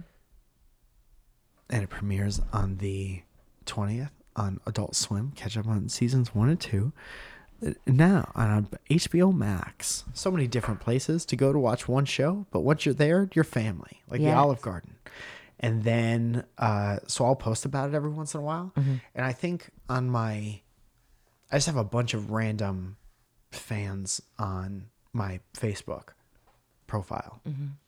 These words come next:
Speaker 1: People who aren't really familiar with me. Not to brag too
Speaker 2: Mm-hmm.
Speaker 1: hard, but I
Speaker 2: Mm-hmm.
Speaker 1: do have people that <laughs> are familiar with whatever. And I
Speaker 2: Mm-hmm.
Speaker 1: posted a, you know,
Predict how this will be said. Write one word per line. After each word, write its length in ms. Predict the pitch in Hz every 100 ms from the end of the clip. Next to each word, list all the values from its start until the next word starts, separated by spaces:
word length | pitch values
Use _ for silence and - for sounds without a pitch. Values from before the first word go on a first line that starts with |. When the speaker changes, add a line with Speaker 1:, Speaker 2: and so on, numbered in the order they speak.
| _ -
Speaker 1:
People 240 | 127 117
who 140 | 110 -
aren't 260 | 113 104 -
really 220 | 131 113
familiar 420 | 104 107 104 101 101
with 180 | 98
me. 160 | 101 _
Not 180 | - 113
to 60 | 101
brag 380 | 110 104 92 - _ _ -
too 140 | 135 107
Speaker 2:
Mm-hmm. 40 |
Speaker 1:
hard, 260 | 95 - -
but 100 | -
I 100 | 165
Speaker 2:
Mm-hmm. 80 | 147
Speaker 1:
do 160 | 117 101
have 180 | 104 -
people 280 | 107 -
that 340 | 98 95 - - _ _
<laughs> 240 | _ -
are 100 | - -
familiar 480 | - 117 110 110
with 260 | 110 98 98 - - - - - - _
whatever. 420 | - 104 98 - - -
And 100 | -
I 80 | 123
Speaker 2:
Mm-hmm. 60 | 120
Speaker 1:
posted 580 | - 135 - 143 131 120 -
a, 480 | 110 101 98 98 95 _ _ _ _ _ - -
you 120 | 120
know, 180 | 104 90